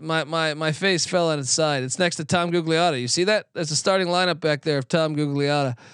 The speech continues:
That's maybe the only thing good to ever come out of N C State. Um, Houston Christians at Lamar.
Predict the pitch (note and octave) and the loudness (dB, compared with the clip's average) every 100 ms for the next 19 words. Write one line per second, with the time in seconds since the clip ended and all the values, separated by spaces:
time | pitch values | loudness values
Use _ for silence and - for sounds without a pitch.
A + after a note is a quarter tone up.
0 | - - _ _ _ - _ _ _ - | -20 -20 _ _ _ -20 _ _ _ -2
1 | G#3+ - - - - G3 F#3 E3+ F3 F3 | 0 0 -2 -4 -2 0 2 2 2 0
2 | E3+ E3 E3 D3+ B2 E3+ E3+ C#3+ - D#3+ | -2 -2 -2 -4 -4 0 0 -2 -4 -2
3 | D#3 D3+ E3+ D#3 D3 D3+ D3+ C#3 - F3 | 0 -2 -2 0 0 -2 -2 -4 0 -2
4 | C3 - - G#3 G#3 G3+ G3 F#3 E3 C#3+ | -2 -8 0 2 4 2 2 0 -4 -6
5 | _ _ _ _ _ - C#4 E4 D4 G#3+ | _ _ _ _ _ -2 0 2 -2 0
6 | C#4 D#4 - F#3+ F3 A#3 A3 G3+ A3 A#3+ | 2 2 0 0 2 2 2 2 4 4
7 | F#3+ A#2+ | 2 -4